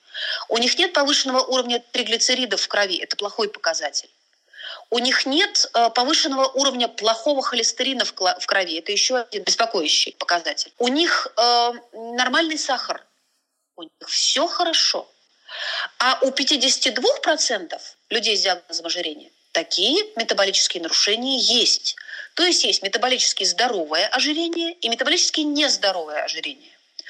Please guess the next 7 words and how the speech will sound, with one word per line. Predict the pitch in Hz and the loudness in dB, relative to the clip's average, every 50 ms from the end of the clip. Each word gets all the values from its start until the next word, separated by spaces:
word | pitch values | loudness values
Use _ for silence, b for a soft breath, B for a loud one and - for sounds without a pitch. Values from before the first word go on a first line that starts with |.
| B B B B B B B | B B B B B B B
«Хорошо, — | - 240 302 - - - - | 2 2 4 4 4 4 2
сказали | - - 330 - 262 247 220 190 | 2 2 2 4 4 2 2 0
учёные, — | 185 - - - 185 160 151 135 - - _ _ - | 0 0 0 0 0 0 -2 -4 -8 -8 _ _ -10
давайте | 165 170 214 220 262 359 427 - - 359 | -4 0 2 2 4 4 4 2 2 2
мы | 320 320 | 0 0
тогда | 311 294 277 269 302 285 | 0 -2 0 0 0 0
проверим, | 294 240 240 233 240 302 330 262 202 - | 0 0 -2 0 0 0 0 0 -2 -6